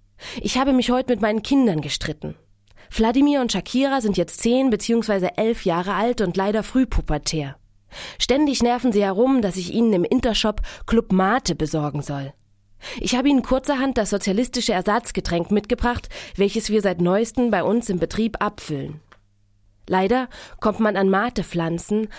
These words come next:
auch über die verbliebenen Bruderstaaten nicht so einfach heran. Deshalb heißt unser Getränk Club Möhre und ist orange. Die Kinder zeigten sich von der Club Möhre nicht ganz so begeistert, wie es sich gehört hätte, aber jammern bringt ja auch nichts.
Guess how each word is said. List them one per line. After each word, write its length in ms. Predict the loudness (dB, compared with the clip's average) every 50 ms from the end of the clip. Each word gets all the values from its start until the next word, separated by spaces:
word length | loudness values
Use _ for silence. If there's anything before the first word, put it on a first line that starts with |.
| -10 -6
auch 160 | -4 -2 0
über 160 | 0 0 0 0
die 100 | 0 0
verbliebenen 540 | 0 -2 0 0 0 2 2 2 2 2
Bruderstaaten 800 | 0 0 0 2 2 2 0 0 -2 -4 -4 -4 -4 -2 -2 0
nicht 180 | 0 -2 -2 -4
so 80 | -4
einfach 320 | -4 -4 -4 -4 -4 -4 -2
heran. 440 | -2 -2 0 0 0 0 -2 -4 -8 _ _ _ _ _ _ _ -4
Deshalb 400 | -4 -2 0 0 -2 0 0 -2 -4 -4 -8 -10 -4
heißt 220 | -2 -2 -2 0 0
unser 240 | 0 2 2 0 0
Getränk 440 | -2 -2 0 0 0 0 -2 -4 -10 -18 -16 -8
Club 300 | -2 0 0 0 0 0
Möhre 480 | 2 4 4 4 4 2 2 0 -2 -4 -8 -14 -18 -4 -2
und 100 | 0 2
ist 160 | 2 2 2
orange. 540 | 0 2 2 0 0 -2 -4 -8 -10 -12 -14 _ _ _ _ -20 -20 _ _ _ _ _ -12
Die 60 | -4
Kinder 320 | 0 2 2 2 2 0
zeigten 360 | -2 -4 -4 -4 -4 -4 -2 -2
sich 160 | -2 -2 -2
von 120 | -2 0
der 80 | 0 -2
Club 260 | 0 0 0 2 4
Möhre 300 | 4 4 4 4 2 0
nicht 180 | 0 -2 -2 -2
ganz 240 | -2 0 0 0
so 100 | 0 -2
begeistert, 560 | -2 0 0 0 -2 -2 -2 -2 -4 -4 -2 -2
wie 120 | -2 -2
es 60 | -2
sich 160 | -4 -6 -6
gehört 360 | -4 -4 -2 0 -2 -2 -2 -6
hätte, 280 | -6 -4 -4 -6 -6 -6 -10 -14 -14 -8 -4
aber 160 | -2 -2 0
jammern 420 | 0 2 2 2 2 0 0 0 0
bringt 260 | 0 -2 -2 0 -2
ja 140 | -2 -2 -2
auch 200 | -4 -4 -4 -6
nichts. 500 | -6 -6 -8 -12 -16 -18 -18 -18 -20